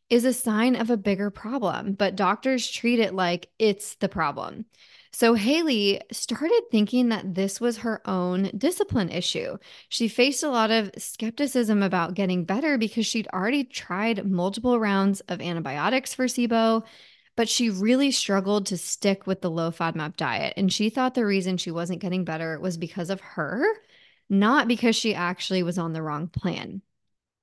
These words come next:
So what was really weighing heavy on Haley was just this belief that she lacked discipline to overcome her digestive struggles. She questioned, you know, could she find the time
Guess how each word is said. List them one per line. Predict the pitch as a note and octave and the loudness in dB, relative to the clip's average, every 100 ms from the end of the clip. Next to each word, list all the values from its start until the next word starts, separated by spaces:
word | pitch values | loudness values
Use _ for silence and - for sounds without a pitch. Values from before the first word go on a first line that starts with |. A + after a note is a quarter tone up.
| _ | _
So | - B3 | -4 0
what | G#3+ A3 | 2 2
was | C4 G#3+ | 0 0
really | A3+ C4 C#4+ | -2 0 -2
weighing | G3+ G3 G3+ G3+ G3 - - - _ | 0 0 2 0 -2 -10 -20 -20 _
heavy | A3+ D4 D#4 A#3+ | -2 0 0 -2
on | F#3 F3+ | -2 -2
Haley | D#3+ E3+ F3 G3+ | -2 -4 -2 -4
was | G3+ G#3 G#3 - - _ | -2 -4 -4 -12 -20 _
just | C4 C4 | -6 -2
this | F#4+ - _ _ | -4 -4 _ _
belief | G3+ E3 E3+ A#3 C4 - | -6 -6 -8 -6 -4 -6
that | F3+ | -6
she | - F#3+ | -6 -4
lacked | F3+ E3+ - | -4 -6 -6
discipline | F3+ - E3 D#3+ - G#3 - _ _ | -8 -8 -8 -10 -10 -14 -18 _ _
to | - A3+ G3 | -2 0 2
overcome | G3+ G3 G#3 G3+ F#3+ F#3 | 0 0 0 -2 -2 0
her | F#3 | -2
digestive | E3+ E3 E3 D#3+ E3+ | -2 -6 -8 -8 -10
struggles. | E3 D#3+ D#3 C3 - - | -8 -8 -8 -10 -14 -14
She | - A3 G3 | -8 -8 -8
questioned, | - G#3+ G#3+ - F3+ - - - | -8 -8 -6 -6 -6 -6 -14 -6
you | G3+ | -4
know, | F3 | -4
could | E3+ - C4+ | -6 -2 -2
she | C4 D4 | 0 -2
find | C4+ B3+ B3+ | 0 0 0
the | |
time | A#3+ - G3+ A#3 A3+ F#3+ | -4 -10 -4 0 2 0